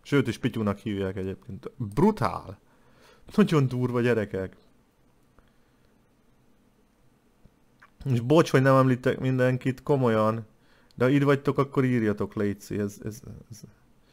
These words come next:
az nagyon durva, hogy tényleg, hogy ilyen rég. És hogy gyakorlatilag nézett egy apa engem, és, és már a fia néz. Ez durva, nagyon durva, gyerekek.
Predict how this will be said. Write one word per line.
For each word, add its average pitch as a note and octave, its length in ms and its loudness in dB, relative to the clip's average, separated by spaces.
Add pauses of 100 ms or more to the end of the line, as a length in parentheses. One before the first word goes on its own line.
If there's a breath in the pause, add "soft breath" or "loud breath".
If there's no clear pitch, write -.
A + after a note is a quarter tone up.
(360 soft breath)
az B2 200 0
nagyon A2 320 2
durva, G2+ 340 -4
hogy F#2+ 200 -4
tényleg, G2 380 -4
hogy G2+ 420 -6
ilyen G#2 280 -2
rég. G2 440 -6 (1400 soft breath)
És - 60 -20
hogy B2 320 -2
gyakorlatilag C#3+ 640 6
nézett C#3+ 420 2
egy A2+ 160 0
apa G#2+ 300 0
engem, A2 540 2 (420 soft breath)
és, - 260 -6 (880)
és - 280 -6
már C#3 200 6
a C3+ 40 6
fia A#2+ 260 2
néz. F#2 420 -6 (140)
Ez - 280 -10
durva, C3+ 560 -2
nagyon C#3 380 -2
durva, A#2+ 300 -6
gyerekek. A2 460 -8